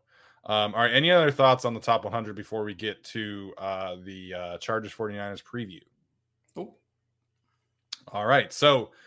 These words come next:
Speaker 1: uh, before we get to the preview for this weekend's game against the forty-niners, we do have an interview with, uh, a Raiders podcaster, Kenny King,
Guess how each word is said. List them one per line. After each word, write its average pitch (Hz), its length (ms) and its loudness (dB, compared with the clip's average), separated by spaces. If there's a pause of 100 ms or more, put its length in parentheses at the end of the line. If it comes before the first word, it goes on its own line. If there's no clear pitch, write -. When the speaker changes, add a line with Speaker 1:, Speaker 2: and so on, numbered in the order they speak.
(160)
Speaker 1:
uh, 139 240 8
before 135 260 0
we 190 120 4
get 160 320 0
to 143 560 0
the 123 280 -4
preview 139 460 -4
for 123 400 -4
this 113 320 -8
weekend's 117 520 -6
game 117 220 -6
against 117 240 -8
the 104 80 -14
forty-niners, 117 640 -8
we 113 120 -10
do 113 180 -6
have 120 440 -2 (380)
an 117 160 -8
interview 139 680 -2
with, 117 540 -4 (240)
uh, 110 540 -4 (160)
a 113 220 -6
Raiders 131 440 0
podcaster, 123 840 0
Kenny 135 260 -4
King, 143 460 -8